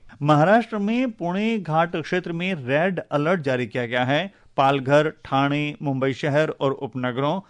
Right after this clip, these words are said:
रायगढ़, रत्नागिरी, सिंधुदुर्ग, यवतमाल, चंद्रपुर और गढ़चिरौली जिलों के साथ-साथ सतारा घाट, कोल्हापुर घाट में ऑरेंज अलर्ट जारी किया गया है। राज्य आपात कार्रवाई केंद्र ने बताया कि जिला प्रशासन को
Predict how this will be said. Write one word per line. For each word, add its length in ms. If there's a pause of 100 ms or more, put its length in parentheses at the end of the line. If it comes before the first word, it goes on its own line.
(160)
रायगढ़, 560
रत्नागिरी, 840 (220)
सिंधुदुर्ग, 680
यवतमाल, 720
चंद्रपुर 640
और 240
गढ़चिरौली 560
जिलों 320
के 140
साथ-साथ 640 (240)
सतारा 400
घाट, 400
कोल्हापुर 460
घाट 340
में 280 (260)
ऑरेंज 440
अलर्ट 420
जारी 280
किया 200
गया 160
है। 340 (380)
राज्य 680
आपात 520
कार्रवाई 460
केंद्र 280
ने 120
बताया 400
कि 180
जिला 240
प्रशासन 540
को 400